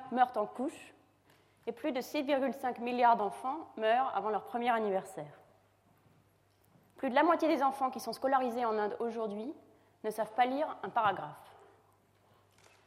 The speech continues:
Devant l'ampleur, la complexité et le choc provoqués par de telles situations,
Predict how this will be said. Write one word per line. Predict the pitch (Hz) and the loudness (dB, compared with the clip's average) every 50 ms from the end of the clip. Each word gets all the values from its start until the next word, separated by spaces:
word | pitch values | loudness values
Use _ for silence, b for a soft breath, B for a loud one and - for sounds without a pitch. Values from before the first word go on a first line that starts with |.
| b b b b b b b - | b b b b b b b 0
Devant | 202 240 269 294 | 2 6 8 8
l'ampleur, | 311 311 320 311 320 349 381 370 359 | 8 8 4 4 8 8 8 10 10
la | 269 269 | 4 4
complexité | - 302 294 285 294 277 - - - 277 - 381 349 | 2 0 0 0 0 -2 -2 -4 -10 -4 0 2 2
et | 285 | 4
le | 247 226 | 2 0
choc | 226 - - 311 311 339 330 320 | -2 -2 2 2 2 2 2 0
provoqués | - 247 233 220 247 240 240 285 302 | -2 -2 -2 -2 -2 -4 -4 -4 -6
par | 294 - 220 196 190 | -2 -2 -2 0 0
de | 202 | -2
telles | 196 - 262 262 | -2 -2 -2 -2
situations, | 254 - 233 - - 220 214 214 - - 247 262 302 | -2 -6 -10 -6 -4 -6 -6 -6 -6 -6 -4 -4 -4